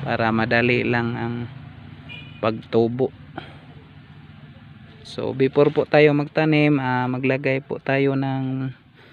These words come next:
mga butas na linya po dito na area. At, ah, ito namang,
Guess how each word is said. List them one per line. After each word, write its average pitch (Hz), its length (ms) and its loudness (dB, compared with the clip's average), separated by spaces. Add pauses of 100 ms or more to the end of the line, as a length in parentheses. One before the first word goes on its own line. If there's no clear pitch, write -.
(460)
mga 131 240 0
butas 139 800 0 (400)
na 117 240 -6
linya 123 480 -2
po - 160 -8
dito 123 320 -6
na 120 160 -4
area. 123 480 -6 (1300)
At, 101 240 -2
ah, - 160 -6
ito 131 320 -2
namang, 131 640 -2